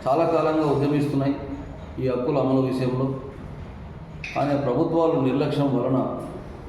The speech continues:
రాజ్యాంగం కల్పించినటువంటి హక్కులు అది సరైనటువంటి పద్ధతుల్లో అమలు జరగకపోవడం వలన ఆదివాసులు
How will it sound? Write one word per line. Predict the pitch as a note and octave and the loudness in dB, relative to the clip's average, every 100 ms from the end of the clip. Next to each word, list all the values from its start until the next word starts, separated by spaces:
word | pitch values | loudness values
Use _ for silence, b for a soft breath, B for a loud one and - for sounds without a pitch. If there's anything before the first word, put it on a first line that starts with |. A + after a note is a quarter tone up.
| - - - | -12 -12 -4
రాజ్యాంగం | A2+ C#3 D#3 D#3+ D#3 C#3 | -2 2 2 2 2 2
కల్పించినటువంటి | C3+ C3+ C3+ B2+ A#2 A2+ A2+ | 2 2 2 0 -2 -2 -2
హక్కులు | A2+ D3 C#3 A2+ - - - - - - - - - - - | -2 0 0 0 -2 -6 -10 -14 -14 -14 -14 -14 -14 -12 -4
అది | A#2 | -2
సరైనటువంటి | A2+ C3 D3 C#3+ - B2 | -2 0 2 0 0 -2
పద్ధతుల్లో | A#2+ A#2+ A#2 B2+ A#2 | -2 -4 -2 -2 0
అమలు | B2+ B2 | 0 0
జరగకపోవడం | A2+ C3+ C3+ C3+ C3 | 0 0 0 0 2
వలన | A#2+ A2 G#2+ - - - - - - - - | 2 0 -2 -4 -8 -10 -12 -12 -14 -8 -4
ఆదివాసులు | B2 C#3 C3+ C3+ A#2 G#2 | -2 2 2 2 0 0